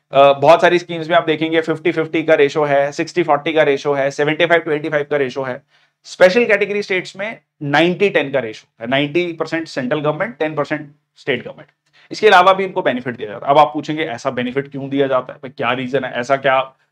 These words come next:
क्या खास है उनमें? खास ये है कि या तो वो हिली स्टेट्स हैं, ठीक है, पहाड़ी इलाके हैं, अ, नॉर्थ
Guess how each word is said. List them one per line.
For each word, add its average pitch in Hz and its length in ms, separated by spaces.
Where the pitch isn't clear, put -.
क्या 151 160
खास 143 400
है 143 260
उनमें? 147 460
खास 196 300
ये 196 180
है 202 220
कि 170 180
या 165 80
तो 185 140
वो 185 180
हिली 156 360
स्टेट्स 160 420
हैं, 156 160
ठीक 135 120
है, 127 240
पहाड़ी 127 240
इलाके 143 320
हैं, 143 260
अ, 127 380
नॉर्थ 143 340